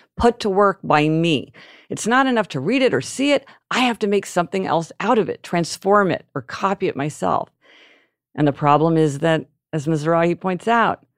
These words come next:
whatever I create or copy would be so inferior to whatever I'm responding to. It's discouraging and frustrating. Just as learning about ourselves can help us understand other people better, learning about other people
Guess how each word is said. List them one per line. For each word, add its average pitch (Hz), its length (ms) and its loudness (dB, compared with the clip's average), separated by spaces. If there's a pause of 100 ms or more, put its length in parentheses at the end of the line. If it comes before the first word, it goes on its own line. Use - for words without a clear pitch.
(200)
whatever 170 420 4
I 185 200 4
create 160 340 0
or 131 100 -2
copy 151 360 -2
would 156 160 -4
be 180 100 -4
so 202 240 -2
inferior 185 720 -2
to 147 100 -12
whatever 151 360 0
I'm 147 120 -2
responding 151 600 -2
to. - 320 -10 (640)
It's - 120 -8
discouraging 156 720 -2
and 165 120 -6
frustrating. - 720 -8 (1040)
Just 269 200 2
as 254 120 2
learning 220 300 0
about 185 180 2
ourselves 160 680 0
can 160 140 -4
help 156 200 2
us 151 120 0
understand 139 540 -4
other 196 260 0
people 131 300 -6
better, - 400 -6 (420)
learning 208 240 4
about 151 260 2
other 180 220 2
people 127 480 -2